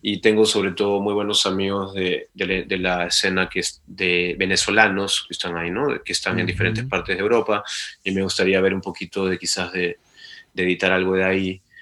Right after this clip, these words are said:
Speaker 1: eh, sin entender todavía de qué manera.
Speaker 2: ¿Qué, qué, qué, qué hay de, de música venezolana que, que, que puede ser interesante?
Speaker 1: Bueno, ahí, o sea, la música venezolana más, más emblemática, que no es la única,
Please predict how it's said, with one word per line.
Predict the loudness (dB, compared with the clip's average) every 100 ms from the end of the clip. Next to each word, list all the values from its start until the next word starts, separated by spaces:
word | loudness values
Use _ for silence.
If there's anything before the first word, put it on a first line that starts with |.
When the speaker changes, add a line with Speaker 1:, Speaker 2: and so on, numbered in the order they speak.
| -20 _
Speaker 1:
eh, | -2 0
sin | 0 -2 -4
entender | -6 -2 0 0
todavía | 0 2 2
de | 2
qué | 0
manera. | 0 6 10 10 10
Speaker 2:
¿Qué, | 4
qué, | 6
qué, | 8 8
qué | 10 10
hay | 12
de, | 12 10
de | 12
música | 12 10 12 12 12 12
venezolana | 12 10 10 10 12 10 8
que, | 8 8 8
que, | 8 8
que | 6
puede | 8 8
ser | 10 10
interesante? | 10 10 10 8 4 4 0 -4 -20 _ -20 -12
Speaker 1:
Bueno, | 4 6 8 8
ahí, | 10 10
o | 8
sea, | 8 8
la | 8
música | 8 6 8 8
venezolana | 8 8 6 8 8
más, | 8 6 4 2
más | 4 6 6
emblemática, | 6 6 6 6 6 6 6
que | 6 4
no | 4
es | 6
la | 8 8
única, | 8 6 4 4 4 4